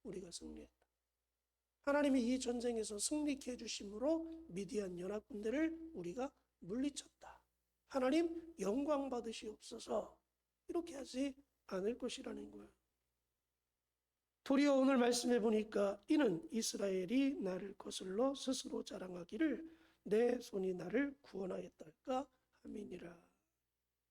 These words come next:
하나님이 도와주셔서 승리한 게 아니라 자신들이 힘 있고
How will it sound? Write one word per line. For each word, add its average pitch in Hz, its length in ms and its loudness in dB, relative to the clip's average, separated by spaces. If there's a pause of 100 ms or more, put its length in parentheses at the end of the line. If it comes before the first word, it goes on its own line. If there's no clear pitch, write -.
(1160)
하나님이 277 480 2
도와주셔서 202 680 -10 (540)
승리한 240 460 0
게 220 80 -2
아니라 208 360 -6 (1160)
자신들이 196 440 -10
힘 262 220 -4
있고 247 340 -8